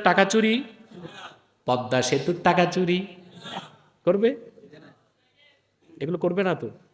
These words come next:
কার ভয়তে? আর আল্লাহর ভয় যার নাই, সে পুলিশকে ভয় পাবে,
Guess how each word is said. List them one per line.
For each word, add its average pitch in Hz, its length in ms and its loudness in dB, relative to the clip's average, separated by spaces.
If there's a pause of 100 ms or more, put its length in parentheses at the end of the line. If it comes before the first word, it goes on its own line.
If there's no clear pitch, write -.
(520)
কার 165 160 2
ভয়তে? 165 360 -2 (1400)
আর 135 180 -4
আল্লাহর 180 360 6
ভয় 180 200 4
যার 180 180 2
নাই, 214 300 0 (300)
সে 170 160 0
পুলিশকে 220 480 2
ভয় 190 220 4
পাবে, 208 320 2